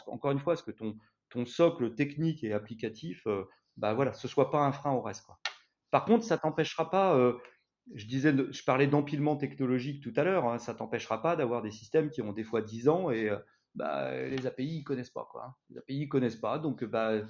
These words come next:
c'est pas grave, tu vas continuer à fonctionner, euh, pourquoi pas avec un E T L entre les deux, là, qui va aller, euh, t'extraire les fichiers, te les transformer, te les reloader, pourquoi pas lui exposer une A P I. Enfin voilà, tu trouves tout le temps, euh, euh, techniquement, tu trouves tout le temps des solutions.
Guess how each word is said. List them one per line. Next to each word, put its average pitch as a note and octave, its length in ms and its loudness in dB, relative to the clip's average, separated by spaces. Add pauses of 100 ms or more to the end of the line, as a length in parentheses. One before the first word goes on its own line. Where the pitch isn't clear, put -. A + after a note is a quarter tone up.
(160)
c'est - 100 -20
pas C#3+ 120 4
grave, C#3 320 6
tu A#2+ 60 -6
vas B2 100 2
continuer B2+ 580 2
à C3 60 4
fonctionner, A2+ 640 -2
euh, A2+ 120 2 (360)
pourquoi B2 240 4
pas C3 140 8
avec B2 200 6
un A#2 120 0
E A2+ 120 0
T B2 100 2
L B2+ 240 8
entre A#2 260 -2
les A#2+ 140 4
deux, C#3 220 4
là, C3+ 140 6
qui - 180 -8
va G#2+ 100 0
aller, A2+ 220 -2
euh, G2 160 0 (480)
t'extraire A#2+ 400 0
les A#2+ 80 2
fichiers, C#3+ 420 -2
te C#3+ 80 -8
les A2+ 80 -8
transformer, C3 680 2
te C#3 80 -6
les A#2+ 60 2
reloader, B2+ 560 4
pourquoi - 360 -4
pas B2+ 140 2
lui B2+ 300 0
exposer B2 400 -2
une A2+ 180 0
A G#2 40 0
P A2+ 140 0
I. D#3+ 340 0 (280)
Enfin A#2+ 80 2
voilà, D#3 200 8
tu - 140 -6
trouves C#3+ 220 -8
tout - 140 -8
le D#3+ 60 -8
temps, F3+ 300 4
euh, A2 300 0 (380)
euh, - 180 -14
techniquement, D#3 480 0
tu - 100 -12
trouves - 160 -16
tout - 120 -12
le A#2 60 -10
temps C3+ 120 0
des A#2+ 100 -2
solutions. A2 380 -16